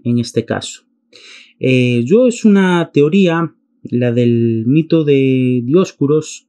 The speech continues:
que puede que me equivoque, puede que no, está muy consolidado esa teoría de que este es el rapto de, de estas chicas, pero a mí hay algo que en este cuadro no me acaba de encajar, porque en ese mito, que yo sepa o que yo entienda,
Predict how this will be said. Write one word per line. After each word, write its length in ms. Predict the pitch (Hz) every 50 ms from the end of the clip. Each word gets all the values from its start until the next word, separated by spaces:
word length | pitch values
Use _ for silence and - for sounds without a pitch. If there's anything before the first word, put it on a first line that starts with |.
| _ _
que 120 | 127 120
puede 420 | - _ _ - 233 220 196 165
que 100 | - 139
me 100 | 127 127
equivoque, 560 | 120 - 127 143 160 156 - - 135 131 143 - _
puede 220 | - 131 127 117
que 100 | - 123
no, 320 | 120 135 147 156 139 120 - -
está 360 | 131 117 - - - 147 143
muy 540 | 139 135 131 135 147 156 170 170 165 151 135
consolidado 840 | - 135 135 123 - - 127 123 123 131 139 143 139 127 123 - -
esa 260 | - - - 127 120
teoría 460 | - 123 127 131 139 139 127 113 107 - - - - _ _ _ _
de 80 | 127 120
que 80 | -
este 160 | 131 - -
es 100 | 123 -
el 100 | 135 120
rapto 540 | 131 139 139 135 135 - - 127 123 120 120 _ _ _ _ _ _ _
de, 520 | 117 120 123 120 120 117 113 113 110 113 113
de 60 | 123
estas 320 | 120 - - 127 120 -
chicas, 580 | - - 170 - - 131 131 123 - - - _ _ _ - - - _ _ -
pero 160 | 127 123 131
a 20 |
mí 200 | 135 143 147 147
hay 200 | 151 147 139 139
algo 540 | 143 143 143 143 139 147 151 151 147 143 - -
que 100 | - 135
en 80 | 127
este 240 | 127 123 - 135 131
cuadro 360 | - - 135 131 135 135 139
no 120 | 135 131 127
me 120 | 127 127
acaba 200 | 123 - 123 127
de 60 | 127
encajar, 460 | 123 117 113 113 - - - - - -
porque 420 | - 120 120 - 127 127 98 -
en 120 | 120 120 123
ese 200 | 123 - - 131
mito, 440 | 139 147 139 - 151 151 156 156 _
que 180 | - 123 117 113
yo 300 | 107 120 135 139 135 123
sepa 520 | - - - - 156 131 123 135 139 131
o 180 | - - 120 117
que 160 | - 113 113
yo 380 | 113 120 127 131 127 127 123 117 -
entienda, 760 | - 117 113 117 113 - 147 147 147 143 143 160 165 175 -